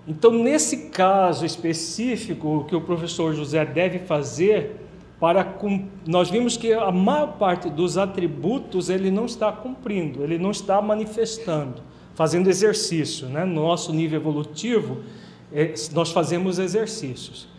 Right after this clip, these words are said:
Então, a partir da individuação, ele é convidado a fazer exercícios para ser amoroso,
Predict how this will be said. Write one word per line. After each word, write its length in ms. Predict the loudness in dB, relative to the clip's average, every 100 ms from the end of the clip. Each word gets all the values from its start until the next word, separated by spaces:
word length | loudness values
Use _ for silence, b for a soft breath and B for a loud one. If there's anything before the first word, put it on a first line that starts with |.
| B B
Então, 140 | 2 2
a 60 |
partir 460 | 4 4 2 0 -2
da 180 | 0 2
individuação, 1400 | 2 0 -4 -4 0 0 0 -4 0 2 2 0 -6 -14 B B B -2
ele 180 | 2
é 60 | 2
convidado 1040 | 2 2 2 -2 2 4 6 2 -2 -8 -4
a 100 | -4
fazer 460 | -2 -2 0 2 4
exercícios 1200 | 4 2 0 -2 -6 -2 -2 -2 -6 -10 -12 -16 B B B 0
para 460 | 4 6 6 4
ser 580 | 0 0 2 4 2 -2
amoroso, 1040 | -6 -2 0 2 2 6 8 6 0 -6